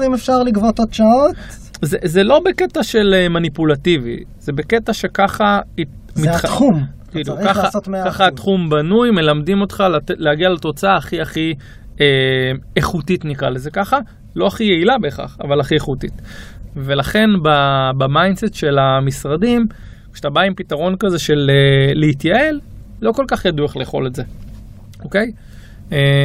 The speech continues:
Speaker 2: אני חושב שהיום השוק קצת משתנה, זה
Speaker 1: אנחנו
Speaker 2: מעניין
Speaker 1: מדברים על
Speaker 2: לראות.
Speaker 1: לפני שלוש שנים.
Speaker 2: נכון, שלוש, שלוש וחצי שנים. היום, היום מצחיק לראות שכבר יש בארץ, אה, שני כנסים של legal tech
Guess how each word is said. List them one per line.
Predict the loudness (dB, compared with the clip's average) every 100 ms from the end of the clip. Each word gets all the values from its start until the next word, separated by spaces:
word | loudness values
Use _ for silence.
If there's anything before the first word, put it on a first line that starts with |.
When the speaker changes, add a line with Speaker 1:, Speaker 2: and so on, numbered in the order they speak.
| 2 2
Speaker 2:
אני | 0
חושב | -2 -2
שהיום | 2 4 4
השוק | 0 -4
קצת | -6 -6
משתנה, | -6 -4 -2 0 0 0
זה | 0
Speaker 1:
אנחנו | -2 0
Speaker 2:
מעניין | 2
Speaker 1:
מדברים | 4
על | 2
Speaker 2:
לראות. | 2 0
Speaker 1:
לפני | -2 -4
שלוש | -4 -4
שנים. | -8 -10 -8
Speaker 2:
נכון, | -6 -4 -6
שלוש, | -2 2 2
שלוש | 2 -2
וחצי | -2 -4
שנים. | 0 2 2 -2 -18 -10 0
היום, | 2 2 0 0
היום | 2 2 2
מצחיק | 0 -2 -2
לראות | 0 2 2
שכבר | 0 -4 -2 0
יש | -2 -2
בארץ, | 0 2 2 0 -4 -6
אה, | -4 -4 -4 -6 -10 -18 -18 -18
שני | -12 -4 0 0
כנסים | -2 -4 -4 -4 -4
של | 0
legal | 2 2 4 2 2
tech | 0 -2